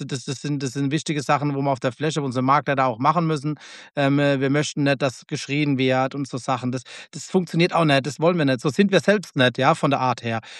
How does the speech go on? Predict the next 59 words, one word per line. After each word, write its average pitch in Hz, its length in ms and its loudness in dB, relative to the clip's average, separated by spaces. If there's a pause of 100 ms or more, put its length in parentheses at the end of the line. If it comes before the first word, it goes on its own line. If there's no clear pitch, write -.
(140)
Sondern 143 320 4
ich 135 100 -6
bin 180 120 2
immer 175 180 4
auch 156 80 2
schon 180 140 0
einer 170 140 6
gewesen, 160 360 2
ich 147 120 -6
bin 160 120 -4
immer 208 200 6
mit 185 140 4
Problemen 165 400 4
gleich 147 200 4
zu 143 100 -6
meinen 143 160 4
Marktleitern, 151 480 4
ich 131 80 -6
spreche 135 260 -4
alles 175 260 0
offen 151 200 -2
an 139 260 2 (200)
und 139 80 0
so 151 120 2
sollen 170 220 2
sie 160 80 0
auch 160 100 2
mit 160 140 2
den 151 100 2
Mitarbeitern 160 380 4
offen 135 240 -4
umgehen, 117 360 0 (240)
dass 131 140 0
es 131 140 -6
gar 151 160 6
nicht 170 100 4
diesen 151 300 -4
Konflikt 143 500 -2
gibt, 214 200 2 (100)
dass 135 160 2
sich 139 200 -4
aufbauscht, 120 540 2
sondern 127 240 2
einfach 175 340 4
gleich 139 300 2
raus, 196 280 4 (260)
sich - 200 -2
hinsetzen 170 520 4
und 151 80 4
sagen, 143 220 6
„Wir 135 60 6
haben 135 100 6
das 139 180 2
Problem, 156 500 2 (240)
wie 147 100 2
können 147 200 4
wir 135 40 4
das 127 180 0
lösen?“ 123 420 6